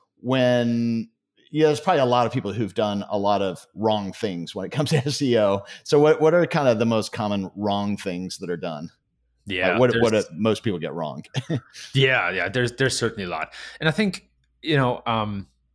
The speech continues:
Speaker 2: in, in general, you kinda wanna see S E O as a channel, and you wanna validate it like any other channel.
Speaker 1: Mm-hmm.
Speaker 2: Uh,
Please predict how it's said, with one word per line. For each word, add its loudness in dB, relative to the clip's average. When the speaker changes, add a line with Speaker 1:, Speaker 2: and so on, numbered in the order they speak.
Speaker 2:
in, -4
in -2
general, 2
you -4
kinda -6
wanna -2
see -4
S -6
E -6
O -2
as -4
a -6
channel, -2
and -2
you -2
wanna -2
validate -2
it -6
like -6
any -8
other -10
channel. -14
Speaker 1:
Mm-hmm. -6
Speaker 2:
Uh, -4